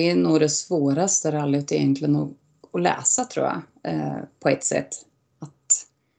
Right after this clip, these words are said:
det går så fort, det är så mycket detaljer, du är mer i luften än vad du är på backen. Eh, det är mycket kompressioner. Ehm, ja, det, det är ett samspel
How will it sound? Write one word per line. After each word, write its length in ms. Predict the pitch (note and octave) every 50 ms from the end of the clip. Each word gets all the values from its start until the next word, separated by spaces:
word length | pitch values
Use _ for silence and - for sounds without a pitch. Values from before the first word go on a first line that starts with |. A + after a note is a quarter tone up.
| _ -
det 80 | -
går 120 | F#3 G3+ G3
så 140 | G3 - F3
fort, 400 | - - - C4 C4 C4+ - _ _
det 120 | - F3+ E3+
är 40 | E3+
så 160 | - - D#3+
mycket 280 | D#3 D3+ D3+ - C#3+
detaljer, 800 | C#3 C#3+ C#3 - - - A3 A#3 A#3 A#3 A3+ A3+ A3 A3 G#3+ F#3
du 60 | F#3 E3+
är 40 | E3
mer 280 | E3 E3 D#3+ D3+ D3
i 40 | D3
luften 720 | C#3+ C#3+ D3+ F#3+ A3 - - - - - - G#3+ G3+ F#3+
än 120 | F3+ E3 D3
vad 80 | C#3+ C#3
du 60 | C#3+
är 40 | C#3+
på 140 | - - C#3
backen. 800 | C3 D3+ D#3 - - _ _ - - - A3+ A3 A3 G#3+ G#3 G#3 G3 G3 - - - - - - - - - -
Eh, 340 | - E3+ E3 D#3+ D#3 D#3 D3+
det 60 | D#3
är 40 | D#3
mycket 300 | D#3+ E3+ D#3+ - E3+ E3
kompressioner. 1400 | - F3 D#3+ D3 E3 E3+ D3 - - G#3 A3+ A#3 A3+ A3+ A#3 A#3 A3+ A3 A3 G#3+ G#3+ G#3 G3+ G3 G3+ G3 F#3+ F#3 - - - - - - - - - _ _ _
Ehm, 600 | - - - - G#1 A#1+ - - D2 - D#3 D3 - - - - - - _ _ _ _ - -
ja, 380 | - - - A3+ B3 C4+ C4+ C4+ - _ _ _ _ _
det, 380 | - - G3+ G#3+ A3 A3+ - - -
det 80 | G#3+
är 180 | G#3+ A3 A3 A3+
ett 80 | A3 -
samspel 800 | - B3 A3 G#3 G3 F#3+ F#3 - - C4+ C4 A#3+ G#3+ F#3 F3 F3